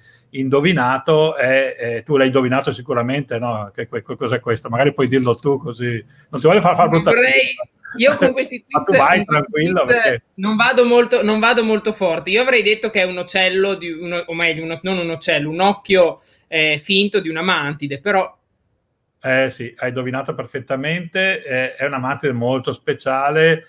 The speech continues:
Speaker 1: sono quelle mantide di fiore, no? In questo caso una specie africana, eh, che è una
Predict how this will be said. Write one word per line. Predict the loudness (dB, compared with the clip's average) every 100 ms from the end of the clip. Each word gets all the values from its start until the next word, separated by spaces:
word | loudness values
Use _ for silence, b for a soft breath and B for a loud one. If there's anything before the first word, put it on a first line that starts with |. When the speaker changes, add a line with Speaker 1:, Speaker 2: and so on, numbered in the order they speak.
| b
Speaker 1:
sono | _ -6 0
quelle | 0
mantide | 2 0 -2 -2
di | -4
fiore, | -2 0 2 0
no? | -2
In |
questo | -6 -8 -4
caso | -4 -4
una | -6
specie | -8 -8 -8
africana, | -8 -8 -6 -4 -4 -4 -6 -8 b b b _ -2
eh, | 0 -2 -4
che | -6
è |
una | -6